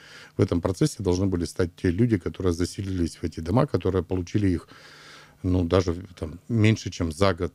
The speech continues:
с момента на-, старта программы, и там были они построены.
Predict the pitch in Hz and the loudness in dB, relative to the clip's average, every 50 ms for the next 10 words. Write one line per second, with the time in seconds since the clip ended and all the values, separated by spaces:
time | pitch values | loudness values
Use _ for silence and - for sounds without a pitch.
0 | - - - - - - 98 95 95 92 92 87 - 90 87 85 87 85 90 90 | -10 -18 -20 -14 -6 -2 0 2 2 2 0 0 -2 -2 -2 -2 -4 -4 -6 -6
1 | 90 - - - - 98 85 - - 82 - 95 95 120 139 160 175 170 139 117 | -8 -8 -6 0 0 0 0 -2 -8 -6 -4 -4 0 2 2 2 2 2 2 0
2 | 98 92 - - - - 110 117 113 107 98 90 87 85 - - 85 82 82 98 | 0 -2 -4 -8 -8 -4 -2 0 0 0 0 0 -2 -6 -8 -10 -6 -2 0 2
3 | 104 98 87 87 87 - - 95 - - - 147 160 160 156 135 110 95 80 | 2 2 0 0 -2 -2 -4 -6 -4 -2 2 2 4 4 4 4 2 0 -2